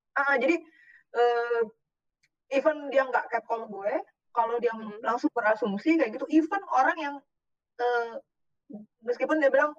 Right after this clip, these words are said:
Speaker 1: eee, "Oh, sorry, I thought you're Chinese," gitu.
Speaker 2: Mm-mm.
Speaker 1: Ya, ya,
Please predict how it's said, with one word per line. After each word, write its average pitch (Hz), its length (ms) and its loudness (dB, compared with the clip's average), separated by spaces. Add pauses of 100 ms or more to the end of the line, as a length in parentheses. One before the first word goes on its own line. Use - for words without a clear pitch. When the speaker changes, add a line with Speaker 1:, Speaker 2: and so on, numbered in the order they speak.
(160)
Speaker 1:
eee, 240 200 2 (120)
"Oh, 381 100 2
sorry, 311 300 2
I 233 80 -2
thought 277 160 -2
you're 233 160 -4
Chinese," 226 400 -2 (100)
gitu. 185 220 -6 (800)
Speaker 2:
Mm-mm. 226 260 -8 (720)
Speaker 1:
Ya, - 400 4 (920)
ya, 233 100 2